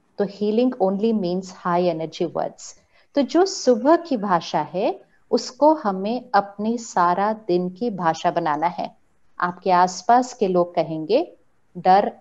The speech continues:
natural है", और आप सिर्फ कहेंगे, "नहीं, मुझे कोई डर नहीं लग रहा, मैं निडर हूँ।" वो कहेंगे, "ऐसे कैसे आपको डर नहीं लग रहा?" बोलो, "नहीं,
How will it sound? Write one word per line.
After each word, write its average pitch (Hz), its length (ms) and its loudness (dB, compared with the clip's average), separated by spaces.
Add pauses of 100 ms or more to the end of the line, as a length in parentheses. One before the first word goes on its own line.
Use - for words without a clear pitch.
(140)
natural 170 580 -2 (100)
है", 156 240 -4 (680)
और 185 80 0
आप 185 160 4
सिर्फ 233 340 -6
कहेंगे, 165 580 -8 (440)
"नहीं, 165 360 -4 (460)
मुझे 185 240 -2
कोई 208 200 0
डर 170 280 0
नहीं 160 180 -6
लग 151 360 -8
रहा, 165 120 -6 (760)
मैं 208 120 2
निडर 180 400 2
हूँ।" 165 280 -12 (520)
वो 233 60 -2
कहेंगे, 262 280 4
"ऐसे 233 280 2
कैसे 202 300 -2
आपको 180 240 0
डर 170 240 0
नहीं 165 200 -6
लग 156 200 -4
रहा?" 160 120 -4 (500)
बोलो, 214 140 -4
"नहीं, 170 300 -4